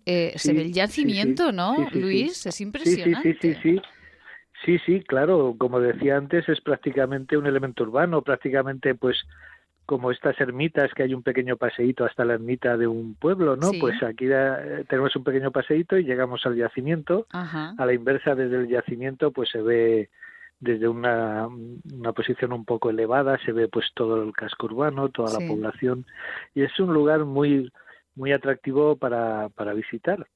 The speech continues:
Speaker 1: Bueno, es espectacular,
Speaker 2: Tanto por
Speaker 1: sí, sí, espectacular. Eh, yo creo que, eh, por muchos motivos que iremos contando a, a lo largo de esta conversación, pero desde luego por,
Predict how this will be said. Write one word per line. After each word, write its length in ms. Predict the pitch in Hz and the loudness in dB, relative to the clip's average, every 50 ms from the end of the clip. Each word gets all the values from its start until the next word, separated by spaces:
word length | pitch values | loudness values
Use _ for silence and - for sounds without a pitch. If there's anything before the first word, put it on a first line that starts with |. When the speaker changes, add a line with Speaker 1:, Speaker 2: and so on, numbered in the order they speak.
| _ _ | _ _
Speaker 1:
Bueno, 340 | 170 165 143 131 131 143 143 | -14 -14 -12 -12 -10 -10 -8
es 200 | 147 147 - - 185 | -8 -6 -6 -6 -6
espectacular, 720 | 165 - - 185 - - - 190 - 196 196 190 190 208 | -6 -4 -4 -6 -4 -2 -4 -4 -2 -2 0 0 0 2
Speaker 2:
Tanto 160 | 220 233 120 117 | 0 0 -2 -2
por 100 | - - | -6 -6
Speaker 1:
sí, 180 | - - 190 | -6 -6 -4
sí, 220 | 180 - - 185 202 | -4 -4 -2 -2 -2
espectacular. 880 | 214 - - 175 - - 175 170 - 175 165 165 185 185 190 214 220 - | -2 -2 -4 -6 -2 0 -2 -2 0 -2 0 2 4 2 2 2 0 -4
Eh, 400 | - 196 190 185 185 185 180 175 170 | -2 -2 0 2 2 2 2 2 2
yo 120 | 175 185 180 | 2 0 2
creo 180 | 202 208 202 | 2 0 2
que, 220 | 190 208 196 185 - - - - | 2 2 2 2 0 -4 -2 -2
eh, 260 | 180 - - 160 160 - - | 0 0 2 0 -2 0 0
por 140 | 185 175 180 | -2 0 0
muchos 300 | 196 196 - 233 220 220 | -2 0 2 2 2 4
motivos 560 | 220 208 190 254 240 233 208 226 262 254 - | 4 2 4 4 2 4 4 2 2 2 0
que 100 | - 175 | -2 0
iremos 260 | 170 170 170 175 170 - | 0 2 0 0 -2 0
contando 600 | 196 180 170 202 190 180 180 180 185 175 175 170 - - - - - - | -2 0 2 2 0 0 2 2 2 2 2 0 -6 -12 -12 -12 -12 -6
a, 280 | - 175 185 180 170 - | 0 2 2 2 2 2
a 160 | - 175 180 | 2 2 2
lo 100 | 180 185 180 | 4 4 4
largo 220 | 185 185 180 180 | 4 4 4 4
de 60 | 185 190 | 4 2
esta 220 | 175 - 185 170 | 2 2 0 0
conversación, 640 | 180 180 180 175 165 - - 180 180 - 208 196 190 | 0 2 2 0 0 2 0 -2 0 2 0 0 2
pero 180 | 196 226 226 208 | 2 2 2 2
desde 280 | 180 175 147 - 170 | 2 0 0 0 -2
luego 320 | 160 165 175 170 185 196 196 | 0 2 2 4 4 2 2
por, 260 | - 202 196 185 | 2 0 0 0